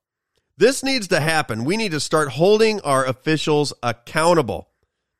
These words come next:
We need to let them know who is in charge, because these people, especially Nancy Pelosi, they act like royalty.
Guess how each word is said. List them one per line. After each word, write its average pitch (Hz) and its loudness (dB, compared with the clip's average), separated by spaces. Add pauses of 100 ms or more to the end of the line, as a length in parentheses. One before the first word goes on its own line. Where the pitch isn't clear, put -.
(460)
We 196 2
need 240 -2
to 170 -2
let 190 -4
them 196 -2
know 160 2
who 180 2
is 147 -4
in 135 -2
charge, 165 -2
because 127 -2
these 233 -2
people, 151 -2
especially 185 -2
Nancy 139 -4
Pelosi, 113 -2 (300)
they 247 0
act 185 0
like 117 -2
royalty. 131 0